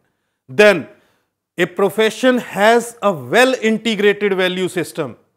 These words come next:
You can see on the screen that a profession is that which includes specialized skills, specialized competencies, and a specialized knowledge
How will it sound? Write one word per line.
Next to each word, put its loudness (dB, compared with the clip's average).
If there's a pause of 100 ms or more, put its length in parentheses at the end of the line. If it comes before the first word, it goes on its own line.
You -16
can -8
see -2
on 2
the 2
screen -4 (320)
that 2 (160)
a -2
profession 2
is 0
that 0
which -2
includes 0 (420)
specialized 2
skills, -2 (280)
specialized -2
competencies, 0 (320)
and 4 (300)
a 6 (300)
specialized -2
knowledge 2